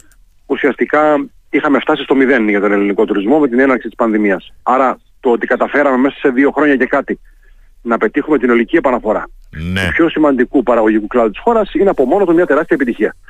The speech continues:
Speaker 1: Πέρα από τα νούμερα. Τώρα, αυτό δημιουργεί μια πολύ μεγάλη παρακαταθήκη και για το είκοσι τρία και για τα επόμενα χρόνια.
Speaker 2: Ναι.
Speaker 1: Ήδη έχουμε τα πρώτα, ε, δείγματα, τα οποία είναι εξαιρετικά θετικά από το εξωτερικό, από τις συναντήσεις που κάνουμε στο εξωτερικό, τις επαφές μας,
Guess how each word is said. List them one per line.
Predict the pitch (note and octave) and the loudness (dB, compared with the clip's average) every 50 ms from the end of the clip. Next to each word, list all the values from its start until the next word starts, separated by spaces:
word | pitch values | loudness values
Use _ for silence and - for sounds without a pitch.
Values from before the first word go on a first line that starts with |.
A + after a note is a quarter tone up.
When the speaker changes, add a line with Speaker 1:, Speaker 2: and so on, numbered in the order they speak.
| - - - _ _ | -20 -20 -20 _ _
Speaker 1:
Πέρα | - D#3+ D#3 | 0 0 0
από | D3 - | 0 0
τα | C3+ | 0
νούμερα. | C3+ B2+ A2+ G#2+ G2 - - - - - _ _ _ - - | 0 0 0 0 0 -2 -6 -10 -20 -20 _ _ _ -10 -4
Τώρα, | - C3+ B2+ A2+ G2 - - _ _ _ _ _ - _ _ _ _ - | -2 0 0 0 -2 -4 -8 _ _ _ _ _ -20 _ _ _ _ -6
αυτό | A#2+ - - - D#3+ E3 F#3+ G3+ - - - | -6 -4 0 0 0 2 0 0 -4 -6 -4
δημιουργεί | B2 C3+ C#3+ C#3+ C3+ C#3 D3 F3+ | -2 0 2 2 2 2 2 2
μια | F#3 F#3+ F3+ | 2 2 2
πολύ | - F3 E3+ F3+ | 2 2 2 2
μεγάλη | F3+ E3+ D#3+ F#3+ F#3+ | 2 2 2 2 0
παρακαταθήκη | F3+ E3 D#3 C#3+ B2 B2+ B2+ A#2 - E3 F#3 - - A3+ B3 - _ _ _ | 0 0 0 0 0 -2 -2 0 0 -2 -2 -2 -4 -6 -6 -6 _ _ _
και | - - | -2 0
για | G#3+ F3+ E3 | 2 2 2
το | - | 0
είκοσι | C3+ - B2 - A#2+ | 0 0 0 -2 -2
τρία | - C#3+ E3+ G#3 A#3 B3+ C4+ - _ _ | 0 2 2 2 0 -2 -4 -8 _ _
και | - A3 | 0 0
για | F#3+ | 2
τα | D#3 | 2
επόμενα | D3 A#2+ A#2+ A2+ A2 G2+ | 2 0 0 0 0 -2
χρόνια. | - G#2+ G2 F#2 F#2 F2 - - - | -2 -2 -4 -6 -6 -10 -12 -12 -10
Speaker 2:
Ναι. | F2 F2+ F#2+ F#2+ - F#3+ - - - - - - | -6 -4 -2 -2 -2 -2 -4 -6 -8 -16 -10 -2
Speaker 1:
Ήδη | - G3+ G#3 F3+ C#3 D3+ C#3+ C#3 | 0 2 2 2 4 4 4 4
έχουμε | C3+ - B2 B2+ B2+ | 2 0 0 -2 0
τα | - B2 | 0 0
πρώτα, | - B2 B2 A#2 - G2+ - - _ - - _ _ _ _ _ _ _ | 0 0 0 0 0 -2 -4 -6 _ -20 -20 _ _ _ _ _ _ _
ε, | A2 A2 G#2+ A2+ | -8 -8 -6 -2
δείγματα, | A2 B2+ B2+ G#2+ G#2+ G#2+ G2 G#2 | 0 0 0 2 2 0 0 0
τα | G#2+ | 0
οποία | G#2 - A#2+ | 0 0 0
είναι | A2+ A2 | 0 0
εξαιρετικά | - - B2 A#2+ G#2+ A2 - A#2+ | 0 0 0 0 0 0 -2 -2
θετικά | A#2 A#2+ G#2+ A2 - G2+ F2+ - - - - - | -2 -2 -4 -2 -2 -2 -2 -4 -6 -14 -12 -6
από | - A#2+ G2 A2+ G#2+ | -4 -4 -2 -2 -4
το | A2 | -4
εξωτερικό, | G#2 - G#2+ - F#2+ F#2 F2+ - A2+ C#3+ G3 B3 C4+ - - - - | -4 -6 -4 -4 -4 -4 0 0 0 0 0 -2 -6 -12 -16 -20 -6
από | - C3 B2 - - A2+ | -4 -4 -2 0 -2 -2
τις | - - A#2+ - | -2 -2 -6 -4
συναντήσεις | - B2 A#2 A2+ A2 G#2+ C3+ C3+ B2 - | -2 0 0 2 2 2 0 0 -2 -4
που | - - | -10 -6
κάνουμε | - B2 B2 A#2 G#2+ G#2 | -2 -2 0 0 -2 -2
στο | - - | -4 -6
εξωτερικό, | G#2 - - A2+ G#2 G2 - A#2+ A2+ G#2 F#2+ | -6 -4 -2 -2 -2 0 2 2 2 2 2
τις | - G#2 - | -2 -4 -4
επαφές | A#2 - A2 - - B2+ B2+ | -2 -2 -2 0 0 0 0
μας, | A2+ A2+ G2 - | 0 -2 -4 -4